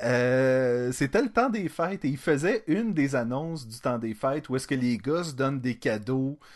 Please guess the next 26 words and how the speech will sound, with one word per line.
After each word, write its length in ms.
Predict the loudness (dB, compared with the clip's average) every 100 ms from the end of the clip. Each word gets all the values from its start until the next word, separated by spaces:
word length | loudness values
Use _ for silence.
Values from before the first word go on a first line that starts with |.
| -20 _
puis 120 | -6
tout 100 | -4 -2
le 60 | -4
kit. 200 | -4 -6
Puis, 160 | -4 -6
euh, 100 | -8 -14 _
toujours 260 | -2 0 -2
est-il 280 | -2 -4 -4
que 240 | -4 -6 -8 -20 -8
il 80 | -2
était 100 | 0
comme, « 160 | 2 4
Ouais, 220 | 4 4
je, 200 | 0 -4
j'ai 140 | -6 -8
fait 200 | -10 -10
ça, 140 | -8
c'est, 160 | -8 -10
c'est 320 | -12 -12 -14
une 540 | -16 -16 -16 -16 -18 -20
petite 160 | -12
annonce 280 | -8 -6 -6
de 80 | -8
Tim 180 | -6 -4
Horton, 260 | -4 -6 -10
là. » 500 | -12 -14 -14 -16